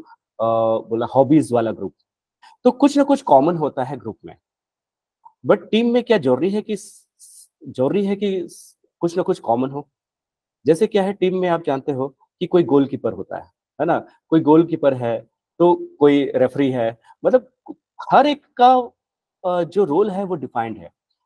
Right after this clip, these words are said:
और जब भी, जब रोल डिफाइंड है, हर के पास अलग-अलग कैपेबिलिटी है, but combinedly they will win, they are trying to win, है ना? combinedly वो कोशिश करते हैं कि विन करने का, सबके अलग-अलग क्वालिटी को लेके।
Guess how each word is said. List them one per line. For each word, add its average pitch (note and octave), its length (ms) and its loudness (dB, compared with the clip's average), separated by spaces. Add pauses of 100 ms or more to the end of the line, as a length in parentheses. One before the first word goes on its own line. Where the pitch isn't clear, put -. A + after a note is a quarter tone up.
(200)
और D#3+ 140 -2
जब G#3 220 -6
भी, B3+ 160 0
जब G3 240 -2
रोल F3+ 260 2
डिफाइंड F#3 400 -2
है, G#3+ 220 -4
हर A#3 180 2
के - 140 -8
पास B3+ 220 -2
अलग-अलग B3+ 420 0
कैपेबिलिटी C3 520 -4
है, - 120 -18 (420)
but G3+ 120 2
combinedly F#3+ 800 2 (360)
they G3 140 2
will G#3 100 0
win, C3+ 160 -2 (640)
they G3 140 0
are G3 80 -14
trying D#3+ 240 0
to C#3+ 100 -8
win, F#2+ 160 -12 (840)
है D3+ 60 -4
ना? C#4 80 -4
combinedly B2 460 -4
वो A3 80 -6
कोशिश A3+ 340 -6
करते A3 240 -2
हैं G#3+ 60 -4
कि G3+ 80 -8
विन F3 160 -2
करने C#3+ 200 -2
का, G3+ 160 -2
सबके - 360 -2
अलग-अलग G#3+ 420 4
क्वालिटी C3 360 2
को B2 100 -8
लेके। G2+ 280 -12